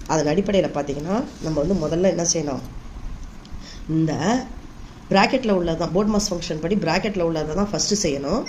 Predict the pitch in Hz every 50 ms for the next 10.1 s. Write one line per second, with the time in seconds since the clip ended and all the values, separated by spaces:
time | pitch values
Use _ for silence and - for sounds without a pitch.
0 | - - - - - - - - 143 156 156 151 175 208 190 - 165 170 196 -
1 | 247 226 220 202 180 170 160 147 143 165 156 - - 202 - - 156 143 147 147
2 | 147 147 147 214 220 190 139 127 135 143 160 185 190 180 - - 185 170 147 139
3 | 143 151 160 160 147 143 160 190 233 311 320 - - - - - - - 175 170
4 | 202 196 214 160 156 - 160 160 156 147 147 139 - - - - - - - -
5 | - - - 143 156 156 143 131 160 190 196 190 190 165 151 156 165 196 208 196
6 | 151 147 143 139 139 - - 170 208 277 - - - - - - - - - 202
7 | 202 - 196 196 170 - 170 165 160 160 156 156 156 160 160 180 208 196 175 160
8 | 151 - 208 202 185 170 165 160 156 147 156 165 143 131 160 165 185 175 151 147
9 | 156 185 180 165 151 147 147 147 - - 175 175 156 151 170 185 185 175 156 143
10 | 135 131